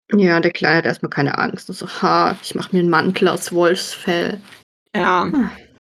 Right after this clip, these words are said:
Speaker 2: genau, hier,
Speaker 1: Ja.
Speaker 2: "Guck mal, kann er, der kann doch gar nicht durch die Rüstung durchbeißen."
Speaker 1: Mhm.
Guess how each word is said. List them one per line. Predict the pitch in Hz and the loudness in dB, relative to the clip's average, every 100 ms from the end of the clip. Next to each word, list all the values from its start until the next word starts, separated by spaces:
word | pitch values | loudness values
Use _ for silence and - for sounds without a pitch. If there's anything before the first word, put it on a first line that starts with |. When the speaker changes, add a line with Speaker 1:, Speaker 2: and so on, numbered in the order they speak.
| _ - | _ -16
Speaker 2:
genau, | - 202 170 | -6 -2 0
hier, | 175 175 | 2 2
Speaker 1:
Ja. | 214 | 2
Speaker 2:
"Guck | 202 | 2
mal, | 185 175 | 2 2
kann | 240 175 | 2 0
er, | 160 | 0
der | 165 | -2
kann | - 170 | -2 -2
doch | 170 | 0
gar | 170 | -2
nicht | 165 | -2
durch | 170 | -6
die | 170 175 | -6 -2
Rüstung | 175 - 175 | -2 -2 -2
durchbeißen." | 170 170 170 156 160 - 156 156 175 _ _ _ _ 214 | 0 0 -2 -2 -2 -4 -6 -8 -10 _ _ _ _ -2
Speaker 1:
Mhm. | 190 139 180 170 | -2 0 -2 -2